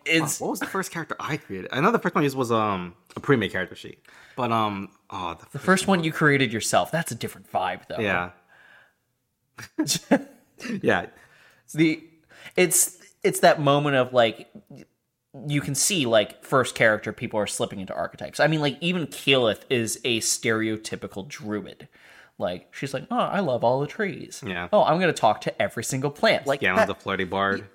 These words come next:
Speaker 1: Yeah, it, Scanlan's the horny bard. Like, ugh, we, we get really, e-, even though they are the fantasy archetypes for D and D,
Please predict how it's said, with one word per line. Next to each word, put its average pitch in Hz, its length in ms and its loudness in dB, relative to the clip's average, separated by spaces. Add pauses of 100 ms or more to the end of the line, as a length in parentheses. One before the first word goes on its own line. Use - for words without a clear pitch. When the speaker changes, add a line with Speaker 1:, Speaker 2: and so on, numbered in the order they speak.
Speaker 1:
Yeah, 175 280 6
it, 185 220 0
Scanlan's 269 600 4
the 240 120 8
horny 165 320 4
bard. 202 480 6 (420)
Like, 180 400 4 (400)
ugh, - 240 0 (300)
we, 165 240 2
we 156 220 0
get 147 480 4
really, 127 720 -2 (400)
e-, 147 100 -10 (140)
even 190 360 2
though 143 240 6
they 143 120 4
are 139 120 6
the 135 80 0
fantasy 120 520 -2
archetypes 113 540 -2
for 117 120 -8
D 98 220 -6
and 95 120 -8
D, 98 320 -8